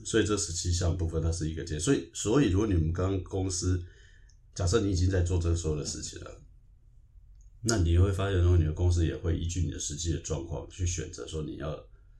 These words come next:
呃，往哪几个去达到哪些目标啦，它不一定完完全全都一定都要做的全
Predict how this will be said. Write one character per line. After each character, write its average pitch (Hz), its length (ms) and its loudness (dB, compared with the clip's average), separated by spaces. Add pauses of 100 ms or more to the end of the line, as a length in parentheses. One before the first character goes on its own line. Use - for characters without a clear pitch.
(400)
呃， - 420 -6
往 104 220 -2
哪 92 120 4
几 - 240 -8
个 53 80 -10
去 107 160 -4
达 87 180 0
到 95 180 0
哪 76 220 0
些 85 140 -2
目 90 200 2
标 69 280 -8
啦， - 160 -10 (220)
它 98 80 -6
不 101 180 -4
一 90 120 4
定 87 200 2
完 80 180 0
完 82 160 0
全 80 220 -2
全 73 160 -2
都 78 220 -4
一 85 120 -4
定 85 200 0
都 80 140 2
要 76 100 -4
做 73 180 -6
的 - 140 -8
全 - 180 -14